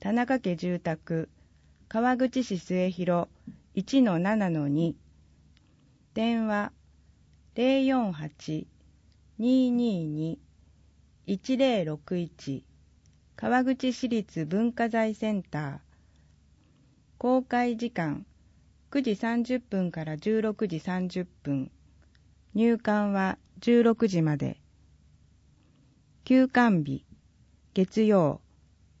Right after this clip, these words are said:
祝日の場合は直後の平日。年末年始、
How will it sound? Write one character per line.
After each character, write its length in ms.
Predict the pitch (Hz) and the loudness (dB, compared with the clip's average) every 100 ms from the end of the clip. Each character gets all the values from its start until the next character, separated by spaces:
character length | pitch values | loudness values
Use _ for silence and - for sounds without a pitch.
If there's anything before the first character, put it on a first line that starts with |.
| _ | _
祝 260 | - - 233 | -20 -2 2
日 280 | 240 233 | 2 4
の 160 | 233 226 | 4 4
場 200 | 208 208 | 4 4
合 160 | 208 202 | 2 2
は 80 | |
直 320 | 196 233 226 196 | 2 0 0 0
後 140 | 156 | 2
の 100 | 143 | 2
平 200 | 147 156 | 0 -2
日。 540 | 151 147 143 143 135 - _ _ _ _ _ | -2 -4 -4 -2 -2 -6 _ _ _ _ _
年 260 | 233 254 262 262 254 | 6 10 10 10 8
末 120 | 254 | 6
年 260 | 254 240 | 8 6
始、 360 | 208 - 147 - | 2 2 0 0